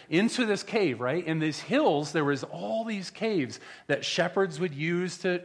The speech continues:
house their flocks. They would seek shelter from the storm. Like, like, it was like, po-, you know, portable buildings out in the woods, right? And so, so Saul's kinda like, "Oh, my stomach is kinda hurting me. I need to go into the, and, and relieve myself," right? So he's in there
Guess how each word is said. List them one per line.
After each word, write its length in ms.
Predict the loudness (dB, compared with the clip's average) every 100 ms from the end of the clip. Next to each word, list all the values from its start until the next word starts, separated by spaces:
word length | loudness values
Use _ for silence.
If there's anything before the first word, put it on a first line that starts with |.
| -2
house 340 | 0 0 0
their 160 | -2 -4
flocks. 560 | 0 0 2 0 -2
They 100 | -4
would 180 | -2 -4
seek 440 | -6 -8 -6 -6
shelter 400 | -4 -2 -2 -2
from 140 | -6 -6
the 80 | -6
storm. 600 | -4 -2 0 2 0 -2 -10 -20 -2
Like, 300 | 2 4 4
like, 240 | 0 0 0
it 100 | 2
was 260 | 2 2
like, 280 | 0 0 -4
po-, 180 | -10 -6
you 160 | -4 -4
know, 220 | -4 -8 -16 _ _
portable 300 | 2 2 2
buildings 480 | 4 4 4 2 -2
out 180 | -2 -2
in 60 | -2
the 80 |
woods, 360 | 2 2 2 -2
right? 240 | -2 -4 -6 -18 -20 -2
And 220 | 2 4
so, 360 | 2 -2 0 0
so 220 | 0 -2
Saul's 400 | 0 4 6 6
kinda 220 | 2 0 2
like, 220 | 0 2
"Oh, 120 | 0
my 140 | 0 -2
stomach 360 | -4 -4 -4
is 100 | -6
kinda 200 | -8 -8
hurting 220 | -4 -4 -4
me. 100 | -4
I 80 |
need 140 | -4 -6
to 60 | -6
go 140 | -6
into 200 | -6 -6
the, 200 | -6 -6 -10 -20 -8
and, 200 | -6 -4
and 180 | -4 0
relieve 420 | 0 0 0 0
myself," 640 | -2 -2 -2 -2 -2 -6
right? 340 | -4 -2 -4 -4
So 160 | -4
he's 260 | -2 -2 -2
in 200 | -2 0
there 300 | 2 2